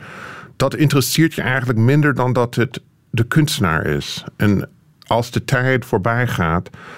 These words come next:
je weet niet meer wie die mevrouw was. Maar je weet, je voelt wel heel duidelijk de kunstenaar. En, eh, die aanwezigheid van die kunstenaars als mensen, dat viel me zo op hoe meer ik naar Nederlandse kunst keek.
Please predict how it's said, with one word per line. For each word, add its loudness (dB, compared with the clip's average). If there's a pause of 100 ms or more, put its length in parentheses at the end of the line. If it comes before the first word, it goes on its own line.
(180)
je 2
weet 2
niet 4
meer 2
wie 2
die 2
mevrouw 2
was. -6
Maar 2
je 0
weet, -2
je 0
voelt 2
wel 2
heel 2
duidelijk 0
de 0
kunstenaar. 0 (640)
En, 2
eh, 2 (1300)
die 0
aanwezigheid 0
van 0
die 0
kunstenaars 0
als -2
mensen, 2
dat -2
viel 0
me 0
zo 2
op -2 (200)
hoe 2
meer 4
ik -2
naar 2
Nederlandse 2
kunst -2
keek. -4